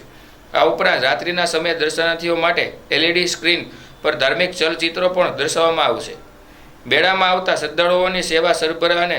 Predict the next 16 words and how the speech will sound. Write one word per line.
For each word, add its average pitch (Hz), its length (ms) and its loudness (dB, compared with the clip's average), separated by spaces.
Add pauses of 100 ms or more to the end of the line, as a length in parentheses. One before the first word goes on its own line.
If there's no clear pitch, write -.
સુરક્ષા 165 460 -2
માટે 170 260 2
જિલ્લા 156 280 0
વહીવટી 165 400 2
તંત્રની 160 480 -2
ટીમ 156 220 -4
સાથે 165 340 2
કોળી 151 320 -2
સેનાના 156 380 0
સ્વયંસેવક 160 600 0
યુવાનો 151 360 0
પણ 160 180 -2
ખડે 147 240 0
પગે 156 260 -2
સેવા 147 280 0
આપશે. 131 300 -2